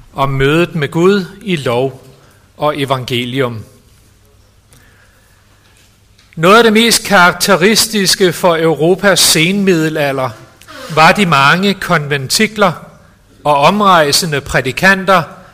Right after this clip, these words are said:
som forkyndte for almindelige borgere og bønder på deres modersmål. Heiko Obermann, professor i kirkehistorie på Harvard og i Tübingen,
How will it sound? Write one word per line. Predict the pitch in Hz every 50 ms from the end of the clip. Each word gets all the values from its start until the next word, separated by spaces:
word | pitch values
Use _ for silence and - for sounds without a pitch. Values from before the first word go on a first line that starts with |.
| _ _ _ -
som | - - 208 196 190
forkyndte | - - 202 - - 220 220 220 214 208 196 214
for | 196 - 208
almindelige | 190 170 151 151 156 185 202 214 202 208 208 196 190 175 165
borgere | - 151 123 120 123 131 147 165 185 185 175 165 160 156 -
og | 151 131 -
bønder | - 190 214 214 202 196 185 170 - - - - - - _ _ -
på | - 196 180
deres | 185 180 165 156 160 - - -
modersmål. | 151 127 117 113 113 127 139 135 131 - - 127 117 113 107 - - _ _ _ _ _ _ _ _ _ _ _ _ _ _ _ _ _ _ _ _ _ _ _ _ _ - - - - _ - - - - - _ _ _ - -
Heiko | 143 143 156 - - 190 175 175 156 151 170 190
Obermann, | 190 220 208 190 190 170 160 156 160 151 131 - - _ _ _ _ _ _ _ _ _ _ _ _ _ _ _ _ _ _ _ _ _ _ _
professor | - 147 143 - - 160 165 165 156 202 185
i | 175 147 143
kirkehistorie | 147 - - 160 160 170 170 196 170 180 160 - - 170 151 135 135 135
på | - - 147
Harvard | 113 - - 117 120 139 156 190 175 156 143 - - - - - - - _ _ _ _ _
og | - 151 127
i | 123 120 -
Tübingen, | - 202 208 - 226 214 202 196 196 185 175 165